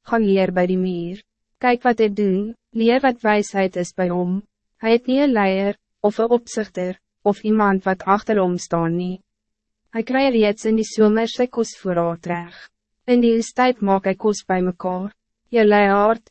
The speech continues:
hoe lang gaan jy nog lee en slaap? Wanneer gaan jy eendag opstaan uit jou slaap? Nog een bykie verder slaap,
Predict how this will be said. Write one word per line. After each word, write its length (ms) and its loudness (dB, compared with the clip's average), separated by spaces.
hoe 80 4
lang 240 2
gaan 240 -2
jy 80 4
nog 160 -2
lee 240 0
en 160 -2
slaap? 400 -4
Wanneer 320 0
gaan 240 0
jy 140 2
eendag 340 2
opstaan 480 -2
uit 240 -2
jou 80 -4
slaap? 440 -4
Nog 240 0
een 80 -6
bykie 320 -4
verder 400 0
slaap, 400 -4